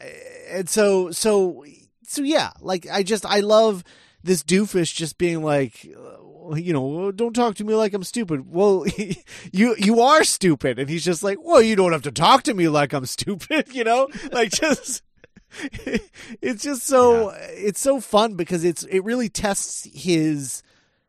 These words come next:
Speaker 1: character. I-, and by character, I mean, like,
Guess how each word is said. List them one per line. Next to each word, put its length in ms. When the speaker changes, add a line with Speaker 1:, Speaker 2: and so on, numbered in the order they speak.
Speaker 1:
character. 800
I-, 260
and 280
by 160
character, 600
I 160
mean, 220
like, 220